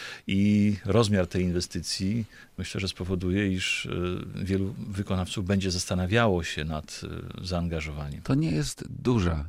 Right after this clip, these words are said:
Speaker 2: inwestycja. To jest inwestycja, można powiedzieć, średnia tak naprawdę. Szacujemy, że przy odro-, przy odrobinie szczęścia w ciągu trzech lat zakończymy budowę. Czy to się uda? No, Bóg jeden raczy wiedzieć. My wierzymy, y,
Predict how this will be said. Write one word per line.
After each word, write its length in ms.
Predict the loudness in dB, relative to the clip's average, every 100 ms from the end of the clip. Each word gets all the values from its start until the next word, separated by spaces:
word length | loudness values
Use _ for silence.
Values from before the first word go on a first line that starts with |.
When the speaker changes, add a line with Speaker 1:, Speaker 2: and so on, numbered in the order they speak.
| -2
Speaker 2:
inwestycja. 640 | 0 0 -2 -6 -4 -4
To 100 | -2
jest 240 | -2 -2
inwestycja, 540 | -4 -4 -4 -4 -2 0
można 280 | 0 0 -2
powiedzieć, 440 | 0 0 0 -4
średnia 760 | -8 -6 0 4 4 2 -4 -8 _ -10
tak 180 | -2
naprawdę. 480 | -2 0 0 0 -2 -6 -10 -18 -10
Szacujemy, 540 | -2 0 4 4 4
że 240 | 2 0 0
przy 200 | 0 0
odro-, 220 | 0 -4 -8
przy 120 | -2 2
odrobinie 400 | 2 4 4 4
szczęścia 340 | 0 0 0
w 60 | 0
ciągu 200 | 0 0
trzech 280 | 0 -2
lat 140 | -2 -2
zakończymy 540 | -4 -4 -4 -2 0
budowę. 440 | 0 0 0 -2 -6 -14 -14
Czy 140 | -2
to 120 | 0 2
się 200 | 0 0
uda? 400 | 0 2 0 -2 _ _ -4
No, 100 | -2
Bóg 240 | -2 0
jeden 200 | 0 2
raczy 300 | -2 -2 0
wiedzieć. 360 | 2 2 0 -4 0
My 200 | 2 2
wierzymy, 520 | 2 2 4 4 2 -2 -12 -20 -20 -14
y, 100 | -12